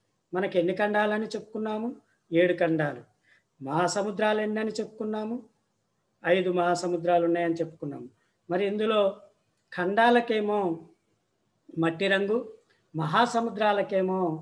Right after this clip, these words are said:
నీలం రంగు వేయాలి. ఖండాలకేం వేయాలి? మట్టి రంగు.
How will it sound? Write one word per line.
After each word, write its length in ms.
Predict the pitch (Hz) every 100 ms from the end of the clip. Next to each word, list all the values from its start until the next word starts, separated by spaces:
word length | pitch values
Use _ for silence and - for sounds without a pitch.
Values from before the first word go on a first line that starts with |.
| - _ _
నీలం 440 | 165 165 202 233 233
రంగు 300 | 220 208 190
వేయాలి. 600 | 180 175 170 160 160 170 160 135 - _ _ _ _ _
ఖండాలకేం 640 | 165 160 185 196 196 196 190
వేయాలి? 440 | 202 208 220 233 294 - _ _ -
మట్టి 300 | 160 156 196
రంగు. 320 | 190 170 156